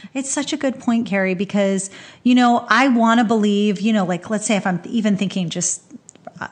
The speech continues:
about, like, another part of my business, my team or something, I'm thinking I want people to work on the things that they're best at or that they love. But that's not always, like, when you're,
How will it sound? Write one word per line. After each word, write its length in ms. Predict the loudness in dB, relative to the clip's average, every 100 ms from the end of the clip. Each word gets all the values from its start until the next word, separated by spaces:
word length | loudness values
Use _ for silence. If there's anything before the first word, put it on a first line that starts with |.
| -6
about, 380 | 0 2 2 2
like, 120 | -2 -2
another 240 | 0 0
part 200 | 0 -2
of 60 | -2
my 100 | -4
business, 340 | -4 -6 -6
my 120 | -6
team 560 | -6 -6 -2 -2 -2 -4
or 100 | -6
something, 380 | -6 -6 -6 -4
I'm 160 | -2
thinking 360 | 0 0 0 -2 0
I 100 | 2
want 200 | 2 2
people 240 | -2 -2
to 80 | -2
work 240 | -2 -2
on 80 | -2
the 80 | -4
things 260 | -6 -6 -6
that 140 | -6
they're 120 | -8
best 440 | 0 2 2 0 0
at 280 | 2 0 0
or 140 | 0
that 140 | 2 0
they 120 | -2
love. 580 | -2 -2 -2 -4 -8 -12 -16 -14 -14 -8 -4
But 640 | 0 2 4 4 2 -6 -20 _ 0
that's 200 | 0 4
not 160 | 2 4
always, 600 | 2 2 2 0 -4 -8 -2
like, 220 | -2 0
when 200 | 2 2
you're, 140 | 4